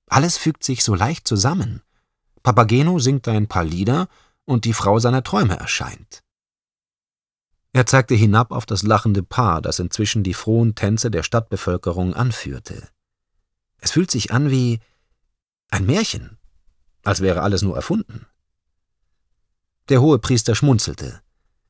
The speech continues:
»In einem Märchen hättest du vermutlich als heldenhafter Prinz ein paar haarsträubende Abenteuer erlebt und schließlich dem Bösewicht Sarastro den Kopf abgeschlagen«, meinte er. »Was passiert ist, verlief ja schon ein wenig anders.«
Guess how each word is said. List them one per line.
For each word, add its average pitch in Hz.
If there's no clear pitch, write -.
»In 120
einem 101
Märchen 107
hättest 101
du 107
vermutlich 101
als -
heldenhafter 98
Prinz 117
ein 92
paar 95
haarsträubende 92
Abenteuer 73
erlebt 67
und 117
schließlich 135
dem 104
Bösewicht 113
Sarastro 104
den 95
Kopf -
abgeschlagen«, 71
meinte 67
er. -
»Was -
passiert -
ist, -
verlief 123
ja 110
schon -
ein 110
wenig 101
anders.« -